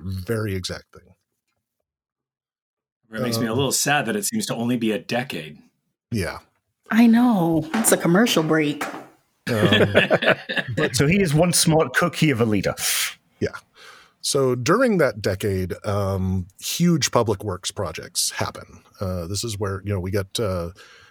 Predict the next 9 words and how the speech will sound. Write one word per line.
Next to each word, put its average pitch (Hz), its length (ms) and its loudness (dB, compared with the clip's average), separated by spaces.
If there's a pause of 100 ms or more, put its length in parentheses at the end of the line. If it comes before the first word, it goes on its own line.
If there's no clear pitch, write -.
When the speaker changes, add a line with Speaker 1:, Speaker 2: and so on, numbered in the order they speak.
(140)
Speaker 1:
viaducts 98 720 -2
and 92 380 -4
some 107 160 -4
grand 101 380 -2
cities 98 560 -4
and 98 240 -6
things 117 180 -4
like 95 200 -4
that, 90 260 -8